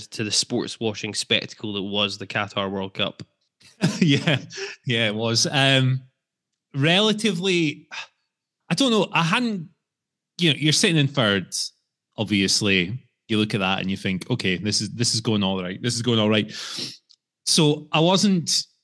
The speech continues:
Speaker 2: panicking or anything at this stage, obviously. That came a few weeks later. Um, but at the same time, just sitting there looking at the way we've played, particularly away from home and everything else, and the, the volume of problems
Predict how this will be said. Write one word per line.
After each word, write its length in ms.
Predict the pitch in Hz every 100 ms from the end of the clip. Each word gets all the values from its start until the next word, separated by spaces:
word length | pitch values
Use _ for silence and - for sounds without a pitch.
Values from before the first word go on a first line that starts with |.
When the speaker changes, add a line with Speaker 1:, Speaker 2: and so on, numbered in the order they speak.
| _ -
Speaker 2:
panicking 600 | 143 143 147 - 139 117
or 40 |
anything 340 | 113 117 120 104
at 60 |
this 140 | 117 143
stage, 280 | - 101 101
obviously. 420 | 90 98 - 107
That 220 | 120 -
came 200 | 117 101
a 40 | 90
few 180 | 107
weeks 240 | 92 92 -
later. 380 | 139 - 87 - 117
Um, 500 | 101 101 92 90 - _ _ - - _ _
but 360 | 127 117 117 -
at 140 | 147 131
the 60 |
same 280 | 127 190 147
time, 720 | 135 170 165 160 160 156 143 _ _
just 280 | - 170 -
sitting 200 | 185 147
there 180 | 147 135
looking 560 | 151 151 156 151 139 -
at 260 | 120 117 127
the 80 |
way 180 | 120 117
we've 240 | 110 104 -
played, 580 | - 107 104 104 104 - -
particularly 360 | - 165 - 123
away 180 | 104 101
from 180 | - 92
home 320 | 110 104 104 _ _ _ _ _ -
and 100 | 104
everything 360 | 110 107 117
else, 260 | 113 113 -
and 160 | 113 110
the, 120 | 107
the 180 | 104 113
volume 400 | 131 143 143 147
of 120 | 147
problems 840 | 139 127 120 120 117 - - -